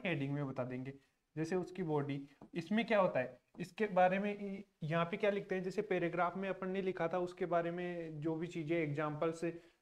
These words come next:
क्या क्या उसकी qualities है वो सब चीज़ें अपन ने पैराग्राफ में लिखी थी।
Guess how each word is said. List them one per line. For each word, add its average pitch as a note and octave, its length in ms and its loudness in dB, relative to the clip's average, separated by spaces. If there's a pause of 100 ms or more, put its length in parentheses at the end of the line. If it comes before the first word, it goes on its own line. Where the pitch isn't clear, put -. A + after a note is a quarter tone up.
क्या D#3+ 380 2
क्या E3+ 180 2
उसकी E3+ 380 0 (380)
qualities D#3+ 540 2
है E3+ 80 2
वो E3 180 2
सब E3 240 -2
चीज़ें F#3+ 280 -2
अपन F3+ 280 -2
ने G3 80 0
पैराग्राफ D#3 600 -2
में F3 120 -2
लिखी D#3+ 260 -4
थी। C3+ 140 -10